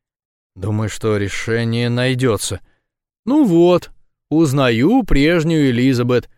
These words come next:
довольно воскликнул Андрей и хлопнул в ладоши. «Честно говоря, я начал пугаться, что местные условия убили у вас исследователя. Рад тому, что оказался неправ». Погруженная в свои мысли, Элизабет даже не заметила последних слов своего собеседника.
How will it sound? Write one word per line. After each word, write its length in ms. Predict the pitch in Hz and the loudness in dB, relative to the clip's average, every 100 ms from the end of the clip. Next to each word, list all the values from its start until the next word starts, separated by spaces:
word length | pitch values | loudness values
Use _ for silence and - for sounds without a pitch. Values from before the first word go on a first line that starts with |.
| _ _ | _ _
довольно 420 | 104 101 104 98 | -4 -2 -2 -2
воскликнул 540 | 98 101 113 101 104 95 | -4 -4 -6 -6 -4 -4
Андрей 340 | 95 127 180 | -2 0 0
и 100 | 139 | -2
хлопнул 460 | 117 127 127 131 120 | -4 -4 -2 -2 -2
в 60 | |
ладоши. 520 | 117 113 90 - - - _ _ _ _ _ _ _ | -2 -2 -4 -10 -14 -20 _ _ _ _ _ _ _
«Честно 300 | 107 101 127 | -10 -8 -4
говоря, 420 | 131 139 139 135 | -2 0 2 0
я 80 | 147 | 0
начал 340 | 135 127 147 127 | -2 -2 -4 -2
пугаться, 480 | 160 131 123 127 | -4 -2 -2 -4
что 160 | 120 143 | -6 -4
местные 380 | 127 120 135 131 | -4 -4 -4 -4
условия 440 | 123 131 131 139 | -4 -4 -2 0
убили 360 | 147 139 123 120 | 0 0 0 0
у 100 | 123 | 0
вас 220 | 123 113 | 0 -2
исследователя. 800 | 135 139 117 92 85 - 87 - _ _ _ _ _ - | -6 -2 -2 -2 -10 -12 -14 -16 _ _ _ _ _ -6
Рад 280 | 180 190 - | 0 0 0
тому, 260 | 117 113 | -2 -2
что 160 | 107 123 | -4 -4
оказался 520 | 113 113 110 104 - | -2 -2 -2 -4 -4
неправ». 480 | 110 101 90 - - - - _ _ _ _ _ _ _ _ | -6 -6 -8 -10 -16 -20 -20 _ _ _ _ _ _ _ _
Погруженная 600 | 107 107 107 143 185 170 160 | -14 -8 -4 -2 0 -2 -4
в 60 | |
свои 260 | - 143 147 | -2 0 0
мысли, 480 | 135 143 135 127 123 | -2 -4 -4 -2 -2
Элизабет 420 | 143 135 131 120 | -2 -2 -2 -2
даже 240 | 123 120 | -2 0
не 120 | 123 | -2
заметила 520 | 113 113 117 123 120 117 | -2 -2 -4 -4 -4 -4
последних 560 | 110 - 113 107 104 | -4 -4 -4 -4 -8
слов 300 | - 104 90 | -6 -6 -4
своего 280 | - 92 90 | -4 -6 -8
собеседника. 800 | - 95 90 - 113 87 - | -8 -10 -10 -12 -14 -20 -20